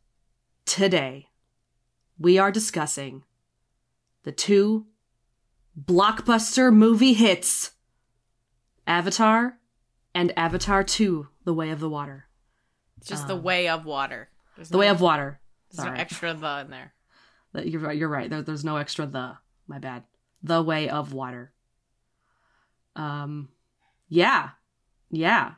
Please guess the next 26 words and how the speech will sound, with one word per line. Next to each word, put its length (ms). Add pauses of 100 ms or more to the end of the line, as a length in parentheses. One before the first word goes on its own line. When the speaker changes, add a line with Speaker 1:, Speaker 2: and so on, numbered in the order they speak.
Speaker 1:
Waited, 600
waited 420 (420)
how 200
long 300
for 140
this 180
movie? 360 (480)
Ten 180
years? 320 (220)
Speaker 2:
Thir-, 80
Speaker 1:
How 60
many 160
years? 100
Speaker 2:
thirteen 400
years. 460 (480)
Speaker 1:
Thirteen 880
years? 760
Oh 40
my 200 (240)
goodness. 580 (400)
Speaker 2:
<laughs> 100 (1080)
Yeah. 460 (240)
Speaker 1:
Oh 20
my 40 (220)
gosh. 360 (1500)
Speaker 2:
Um, 560